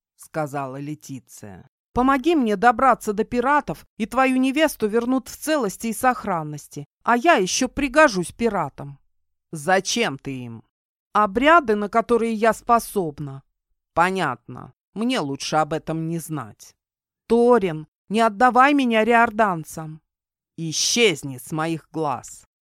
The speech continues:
Я не мог злиться на Летицию, но злился. Я сам нарушил закон, причём не один раз,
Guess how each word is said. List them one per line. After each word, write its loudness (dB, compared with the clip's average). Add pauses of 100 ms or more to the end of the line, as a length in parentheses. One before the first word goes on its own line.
(120)
Я -2
не -2
мог -4
злиться -10
на -8
Летицию, -12
но -6
злился. -12 (320)
Я 0
сам -2
нарушил -8
закон, -10 (180)
причём 0
не -2
один -2
раз, -6